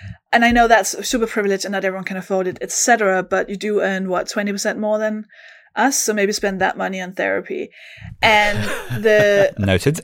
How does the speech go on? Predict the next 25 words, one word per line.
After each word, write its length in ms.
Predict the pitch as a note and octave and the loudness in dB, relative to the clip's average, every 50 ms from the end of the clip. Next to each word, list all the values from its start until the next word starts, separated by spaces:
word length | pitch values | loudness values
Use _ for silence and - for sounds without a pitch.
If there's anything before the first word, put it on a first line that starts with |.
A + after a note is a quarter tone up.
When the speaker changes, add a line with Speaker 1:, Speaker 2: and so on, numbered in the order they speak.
| - - - | -4 -4 -4
Speaker 1:
<laughs> 160 | - - - | -4 4 6
and 160 | C4+ C4+ B3 | 6 6 8
the 80 | B3+ C4+ | 4 2
second 400 | - - C4 C4+ D4+ C#4 C4 A#3 | 2 2 2 2 4 0 0 2
thing, 340 | A#3+ A3 G3+ F#3+ F#3+ G3 G3 - - - - - - - _ _ _ _ _ _ | 2 0 0 0 -4 -8 -10 -14 -20 -20 -20 -20 -20 -20 _ _ _ _ _ _
it's 240 | A3+ A3+ A3+ - - | 4 4 4 2 -4
the 180 | A#3 A#3 C#3 F#3 | -4 0 2 2
acknowledgement 1040 | A3 A3 A3 A3 A3 A3+ A#3 B3+ C4+ C#4 C4 - - C4 B3+ B3+ B3 B3 B3+ B3 - - _ _ _ _ _ _ _ - | 2 2 2 2 6 6 6 6 6 4 2 2 2 2 4 4 4 2 0 -2 -4 -8 _ _ _ _ _ _ _ 2
or 80 | A#3 G#3+ | 2 4
understanding, 1080 | - A3 G3+ G#3+ G3+ - - - - A#3+ A3 A3+ A#3+ B3 B3 A3 A3 G3+ G3+ G3+ F#3+ - - | 4 2 0 0 0 0 -2 2 4 4 6 6 6 4 2 2 0 -2 -2 -4 -8 -4 -4
is 120 | A#3 G#3+ | -4 -2
again 320 | - A3+ A3+ - C4 C4 C#4 | -2 -2 2 4 6 6 8
about 180 | C#4 B3 G#3 | 8 8 6
education 680 | G#3+ A3 - A3 - A#3 G#3+ A3 - - F3+ F#3 F#3 - - - | 6 2 -2 -6 -2 -2 -2 -2 -2 -6 -8 -10 -12 -12 -6 -4
of 300 | G3+ G3+ F#3+ F#3 - _ _ _ _ _ _ _ | -2 -2 -2 -6 -10 _ _ _ _ _ _ _
emotional 640 | B3+ A#3+ A3+ A3 A3+ A3 A3+ A#3 - - A3 G#3 G3+ | 0 0 2 4 4 4 4 2 2 -2 -4 -2 -2
labor. 720 | G3 F#3+ G3 F#3+ F#3 F#3 F3 D#3 C3+ A#2+ C3 D#3 E3+ - - _ - | 0 0 0 0 0 -2 -2 -2 -4 -4 -4 -6 -8 -12 -16 _ -4
And 140 | G#3 A3 A3 | 0 2 2
I 60 | A3 | 4
mean 260 | A3+ A#3 A#3 A3+ A3 | 4 4 2 4 4
that 320 | A3 G#3+ G3+ - - - | 6 6 6 4 0 0
both 340 | - A3+ A#3 A#3+ B3+ B3 - - - | 2 4 6 6 4 2 0 -6 -2
in 520 | - A3 G#3+ G#3 G#3 G#3 G#3 G#3 G3+ G3+ - _ _ _ _ - - _ _ | 0 0 0 0 0 -2 -4 -6 -6 -8 -10 _ _ _ _ -20 -20 _ _
how 440 | _ - - - A3 G#3 G#3+ G#3+ G#3+ | _ -10 -8 -2 0 2 2 2 0
much 760 | G#3+ G#3+ G#3 G3+ G3+ - - - - - - - - - _ | -2 -2 -2 -2 -2 -4 -4 -4 -6 -4 -4 -6 -8 -10 _